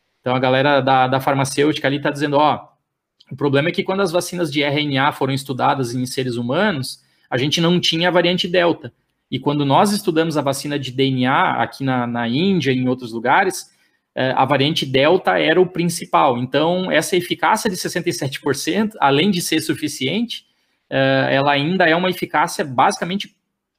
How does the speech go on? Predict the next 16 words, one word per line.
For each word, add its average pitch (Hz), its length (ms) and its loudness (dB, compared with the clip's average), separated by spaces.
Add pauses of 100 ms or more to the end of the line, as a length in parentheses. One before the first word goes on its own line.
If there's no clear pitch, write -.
quase 214 320 4
que 220 100 -8
contra 214 420 2
a, 208 100 4
a, 165 720 2
a - 20 -2
variante 156 360 -4
Delta, 151 280 -2
o 127 40 -4
que 139 140 -8
é - 20 -2
uma, 156 380 -2
uma 151 160 0
ótima 156 320 0
notícia, 165 500 -6
né?" 113 200 -4